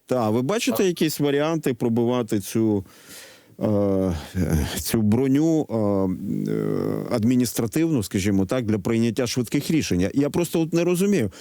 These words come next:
Speaker 1: У нас є ворог, який дуже швидко модернізовує свої засоби вбивства. У них що там, немає міністерств, посадовців, вони все це не узгоджують, печатки не ставлять. Я,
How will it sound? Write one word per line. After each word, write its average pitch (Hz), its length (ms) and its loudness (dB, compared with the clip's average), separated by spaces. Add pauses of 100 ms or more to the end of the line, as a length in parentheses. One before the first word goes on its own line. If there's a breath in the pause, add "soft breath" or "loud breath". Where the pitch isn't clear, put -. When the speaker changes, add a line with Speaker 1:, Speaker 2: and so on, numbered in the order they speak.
(100)
Speaker 1:
У 123 100 2
нас 160 260 0
є 170 120 4
ворог, 160 640 0 (440 soft breath)
який 127 300 2
дуже 170 280 2
швидко 180 400 0
модернізовує 135 1200 2
свої 123 300 2
засоби 117 540 0
вбивства. 95 720 2
У 107 120 2
них 147 160 2
що 135 180 0
там, 110 180 0
немає 135 320 2
міністерств, 135 680 0
посадовців, 110 840 0 (300 loud breath)
вони 117 160 2
все 127 180 0
це 131 140 0
не 131 100 4
узгоджують, 107 720 0
печатки 113 580 -2
не 95 120 2
ставлять. 90 500 -2
Я, 127 160 0